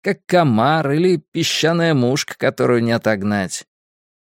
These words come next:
Он сказал, что истина ему открылась как-то ночью, когда он поднялся с кровати по малой нужде.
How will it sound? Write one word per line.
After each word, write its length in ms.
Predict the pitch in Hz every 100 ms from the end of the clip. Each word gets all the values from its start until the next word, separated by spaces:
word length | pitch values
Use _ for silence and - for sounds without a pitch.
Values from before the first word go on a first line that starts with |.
| _
Он 160 | - 156
сказал, 460 | - 160 160 175
что 240 | 170 - 160
истина 580 | 160 190 175 - 127 120
ему 260 | 123 147
открылась 580 | 156 143 - 175 160 -
как-то 460 | - 165 - - 160
ночью, 580 | 165 180 147 - 69 -
когда 400 | 113 117 127 120
он 280 | 165 156
поднялся 580 | - 110 104 143 156 -
с 80 | -
кровати 500 | - 135 147 165 -
по 140 | - 131
малой 360 | 127 147 143
нужде. 680 | 135 135 117 104 123 117 -